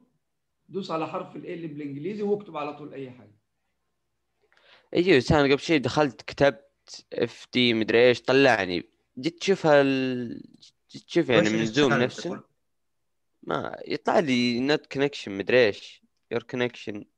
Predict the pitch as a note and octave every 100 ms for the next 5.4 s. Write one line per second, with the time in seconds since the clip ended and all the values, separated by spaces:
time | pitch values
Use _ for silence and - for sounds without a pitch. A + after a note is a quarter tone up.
0 | _ _ _ _ _ _ A#2 C#3+ C3 -
1 | C#3 A2+ A#2 D3+ A#2 - A2 G2+ F2 F2+
2 | - _ _ _ - G#3 - F#3 F3 G#3
3 | - G3+ F#3 E3 E3 F3+ F3 - D#3 C3+
4 | - _ _ _ _ _ _ - B2 B2+
5 | F3+ F#3+ E3+ -